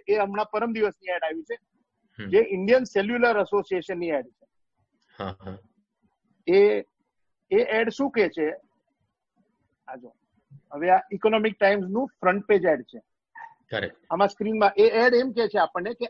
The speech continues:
Speaker 1: આઠ લાખ જોબ, પંદર લાખ નવા જોબ ખાલી mobile બિઝનેસમાં, મોબાઈલના એક્સપોર્ટથી થશે.
Speaker 2: ઓકે.
Speaker 1: છ લાખ કરોડનું production થશે અને આ, અને, અ, next year આઠ લાખ કરોડનું થશે અને આમાં,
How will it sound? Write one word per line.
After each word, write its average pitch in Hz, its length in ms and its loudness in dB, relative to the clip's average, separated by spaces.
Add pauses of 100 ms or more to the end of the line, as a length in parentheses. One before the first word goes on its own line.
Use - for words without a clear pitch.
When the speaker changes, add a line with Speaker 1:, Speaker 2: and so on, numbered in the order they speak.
(140)
Speaker 1:
આઠ 233 280 0
લાખ 233 180 -4
જોબ, 190 380 2
પંદર 214 260 -4
લાખ 247 240 -4
નવા 220 200 0
જોબ 220 220 -4
ખાલી 220 320 -6
mobile 226 400 -4
બિઝનેસમાં, 208 480 -6
મોબાઈલના 208 400 -4
એક્સપોર્ટથી 196 440 -10
થશે. 156 340 -14 (460)
Speaker 2:
ઓકે. - 220 -18 (360)
Speaker 1:
છ - 120 -4 (160)
લાખ 233 240 4 (120)
કરોડનું 226 400 2
production 208 500 -4
થશે 190 320 -10 (800)
અને 233 280 0 (300)
આ, 220 120 4 (240)
અને, 220 220 -4 (280)
અ, 202 100 0 (560)
next 196 320 -6
year 233 80 0
આઠ 214 200 2
લાખ 220 180 0
કરોડનું 202 320 -2
થશે 202 340 -8
અને 196 200 -6
આમાં, 208 280 0